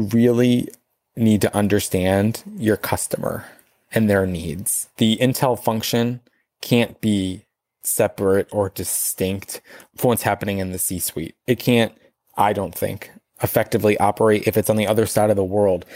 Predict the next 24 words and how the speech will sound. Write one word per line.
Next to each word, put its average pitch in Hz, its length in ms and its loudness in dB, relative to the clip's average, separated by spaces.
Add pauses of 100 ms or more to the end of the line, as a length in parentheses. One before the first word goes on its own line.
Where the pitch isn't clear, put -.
(160)
You 123 120 2
need 135 240 2
connective 107 580 0
tissue. 98 380 -2
You 98 160 0
need 127 180 4
to, 151 80 4
even 170 280 4
if 202 120 0
you're 139 80 2
just 120 240 -4
backbenching 123 680 0
meetings 107 600 0 (340)
in 120 140 2
which 120 220 2
you're 117 80 4
hearing 131 420 2
about 104 280 0
forecasting 101 680 0
or 104 140 0
planning 110 420 0
or 104 200 0 (300)
staff - 400 -2
meetings, 101 460 -2